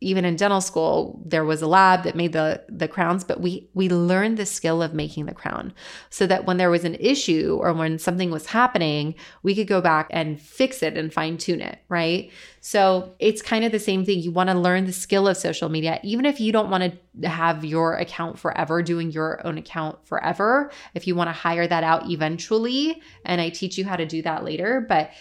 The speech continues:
if that's something that you wanna do eventually, you need to learn the skill of marketing yourself first. And here's why marketing yourself by yourself on social media is so essential. Well, one is the fact that social media isn't going away. There are just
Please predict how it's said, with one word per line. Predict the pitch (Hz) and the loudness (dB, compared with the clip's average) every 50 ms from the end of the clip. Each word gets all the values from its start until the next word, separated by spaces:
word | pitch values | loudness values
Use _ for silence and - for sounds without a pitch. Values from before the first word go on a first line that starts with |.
| - _ _ | -20 _ _
if | 180 180 180 | -4 -2 2
that's | - 180 185 185 - | 2 2 2 0 -2
something | - 196 202 208 202 | -4 -4 -2 -2 -2
that | 196 180 - - | -2 -4 -4 -2
you | 170 170 165 | -4 -4 -4
wanna | 160 160 160 160 165 170 | -2 -4 -2 -2 -2 -2
do | 170 160 156 156 | -2 -2 -2 0
eventually, | 156 156 196 277 381 370 - - 233 180 170 165 165 170 170 - - _ | 0 2 4 2 2 2 0 -2 -2 0 0 -2 -2 -4 -4 -8 -20 _
you | _ 185 185 | _ -2 -2
need | 190 196 202 190 | 0 0 -2 -2
to | 208 196 | -2 -2
learn | 185 180 170 | -2 -2 -2
the | 170 170 | -2 -6
skill | 170 - - 160 156 | -6 -4 -2 -2 0
of | 160 156 156 | -2 -2 -4
marketing | 156 151 151 151 - 156 156 147 | -6 -8 -8 -8 -10 -12 -12 -10
yourself | 147 151 147 - - - - - | -10 -12 -10 -10 -12 -12 -12 -14
first. | - - - 185 - - | -16 -16 -14 -16 -12 -10
And | - 190 | -8 -8
here's | 190 208 262 311 339 339 | -4 -2 -2 -2 -2 2
why | - 277 254 233 | 2 2 2 4
marketing | 202 175 175 170 175 190 196 190 | 2 0 -2 -2 -4 -6 -6 -6
yourself | 196 196 - - 190 202 190 175 160 - | -6 -6 -2 2 2 2 0 -2 -4 -2
by | - 143 151 160 | -2 0 0 -2
yourself | 156 170 170 170 - 151 151 - | -2 -4 -6 -4 -2 -2 -2 -2
on | 165 156 156 | -4 -6 -6
social | 156 - 160 156 151 160 156 | -6 -6 -8 -6 -6 -6 -6
media | 156 156 151 175 190 - | -6 -4 -4 -4 -4 -4
is | - 175 - - | -4 -8 -8 -8
so | - 151 147 | -6 -6 -6
essential. | 151 147 - 165 - 147 - - - - 185 - _ _ _ - - - - - - - _ _ - | -6 -8 -10 -12 -12 -12 -14 -16 -16 -16 -20 -20 _ _ _ -20 -20 -20 -20 -20 -20 -20 _ _ 0
Well, | 180 175 - - - - - _ | 0 0 0 -2 -6 -18 -14 _
one | 175 170 185 247 302 302 262 214 196 190 196 | -6 0 4 6 6 6 6 4 2 0 -2
is | 208 - - 175 180 175 175 175 | -4 -6 -4 -2 -2 -2 -4 -6
the | - 175 | -10 -4
fact | - 190 180 185 185 - | 0 0 0 0 -2 -6
that | 165 - | -8 -6
social | - - 180 175 202 185 | -4 -6 -4 -4 -4 -4
media | 180 175 170 165 175 - - | -2 -4 -2 -2 -4 -4 -4
isn't | 151 151 147 151 | -6 -10 -10 -10
going | - 151 - - | -10 -10 -10 -10
away. | - - - - - - _ _ _ _ _ | -12 -14 -14 -14 -18 -20 _ _ _ _ _
There | - 185 190 | 0 2 2
are | 190 | 2
just | 180 185 202 202 202 - - - | 2 0 -2 -2 -4 -8 -10 -12